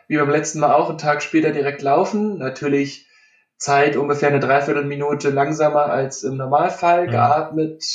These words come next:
Speaker 1: total schwer. Dachte ich, okay, alles gut, ja, mein passiert. War beim letzten Mal ja auch so, muss man halt durch, Körper muss das ja erstmal nachproduzieren. Aber ich bin am Mittwoch dann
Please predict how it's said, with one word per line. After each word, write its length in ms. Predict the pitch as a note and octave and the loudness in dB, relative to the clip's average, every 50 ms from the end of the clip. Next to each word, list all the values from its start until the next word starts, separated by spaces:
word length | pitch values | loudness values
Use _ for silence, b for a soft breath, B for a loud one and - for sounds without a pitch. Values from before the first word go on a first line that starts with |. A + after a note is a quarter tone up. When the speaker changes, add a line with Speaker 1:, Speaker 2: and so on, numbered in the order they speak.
| - - - - | -8 -10 -14 -16
Speaker 1:
total 480 | - D#3+ D#3 D#3 - - - D3+ D#3 D#3 | -18 -18 -14 -12 -8 -8 -6 -6 -6 -6
schwer. 640 | - - - D#3 D#3 E3 E3 E3 E3+ F3 E3+ - _ _ _ _ _ _ _ _ - | -6 -4 -2 0 0 0 0 0 -2 -4 -8 -12 _ _ _ _ _ _ _ _ -2
Dachte 220 | C#3+ C3 - C#3 | -2 -2 -2 -6
ich, 40 | C3 | -8
okay, 220 | - - D3+ D3 | -4 -2 0 2
alles 260 | C#3 C#3 C#3 C3+ - | 2 2 0 0 -2
gut, 260 | - D#3 F3+ G#3+ G#3 D3+ | -2 2 2 2 2 2
ja, 420 | C#3 C#3+ D#3 F3+ E3+ - - _ _ - | 2 2 2 2 0 -4 -10 _ _ -10
mein 280 | C#3+ C#3 C3+ C3+ C3 | -6 -4 -4 -4 -2
passiert. 680 | C#3 C3+ B2+ B2+ C3+ D3+ F3+ G#3+ A3 - - - _ _ _ _ _ _ _ - | -2 -4 -4 -2 0 2 2 2 2 0 -4 -14 _ _ _ _ _ _ _ -2
War 120 | C#3 C#3 | 0 0
beim 120 | C#3 C#3 C#3 | 2 2 2
letzten 280 | D3 C#3+ - - - | 2 2 0 -2 0
Mal 140 | C#3+ C#3 C3+ | 2 2 4
ja 120 | C3 B2+ | 4 4
auch 160 | A#2+ C#3 D3 D3 | 4 2 0 0
so, 540 | - - F3+ F3 F3+ F3+ F3+ - - - - | -2 -2 0 2 2 0 0 -2 -6 -10 -10
muss 180 | G#2+ G#2 - | -8 -8 -4
man 100 | D#3+ C#3 | -2 -2
halt 140 | C3+ C3 - | 0 2 4
durch, 220 | D#3 D#3+ D#3 D#3 - | 4 2 2 2 0
Körper 200 | D#3+ D3 D3 C#3 | 0 2 2 2
muss 180 | C#3+ C#3 C#3 | 0 0 -4
das 100 | - - | -2 0
ja 80 | C#3+ C3 | 0 0
erstmal 240 | C3 - C3+ C3 B2+ | 0 -2 -4 -6 -6
nachproduzieren. 720 | C3 B2+ C3 - - A#2 A#2 B2 B2 - - C3 B2 A#2+ | -6 -8 -8 -10 -10 -8 -8 -6 -8 -8 -10 -10 -10 -8
Aber 340 | A#2+ A#2+ B2+ C3 C3 C3 b b b b b b b b b b b _ _ _ - | -8 -6 -6 -6 -8 -10 b b b b b b b b b b b _ _ _ -20
ich 160 | - - - | -16 -8 -4
bin 180 | D#3+ D#3 D#3+ - | -2 -2 0 2
am 680 | - D3 C#3+ C#3+ C#3+ C#3+ C#3+ C#3 C#3 C3+ C3+ C3+ - _ _ _ _ _ - | 2 0 0 0 -6 -6 -6 -6 -6 -6 -8 -12 -16 _ _ _ _ _ -4
Mittwoch 580 | D#3 E3 F3 E3+ - F3+ F#3+ G#3 A3 G#3+ - | 0 0 0 0 0 2 2 2 2 0 -2
dann 540 | - D#3 D3 D3 D3 D3 C#3+ C#3+ C#3 - _ | 0 0 0 0 -2 -8 -12 -16 -18 -20 _